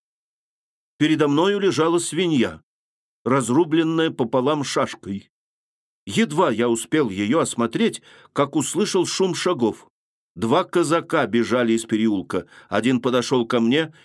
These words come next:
и спросил, не видал ли я пьяного казака, который гнался за свиньёй. Я объявил им, что не встречал казака, и указал на несчастную жертву его неистовой храбрости.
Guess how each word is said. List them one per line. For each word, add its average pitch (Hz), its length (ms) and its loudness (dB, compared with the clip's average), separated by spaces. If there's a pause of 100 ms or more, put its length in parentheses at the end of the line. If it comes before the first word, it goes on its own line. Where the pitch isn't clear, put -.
и 127 80 0
спросил, 127 500 0
не 131 120 2
видал 139 400 2
ли 139 100 0
я 139 140 2
пьяного 117 460 0
казака, 107 500 -2
который 110 360 -2
гнался 113 460 0
за 92 160 -6
свиньёй. 110 680 -2 (520)
Я 165 200 0
объявил 110 460 0
им, 107 100 -2
что 110 180 -4
не 120 120 0
встречал 107 520 -4
казака, 170 460 -2
и 165 100 0
указал 180 640 0 (260)
на 160 160 2
несчастную 196 800 0
жертву 160 540 0
его 151 240 2
неистовой 147 540 0
храбрости. 87 840 -4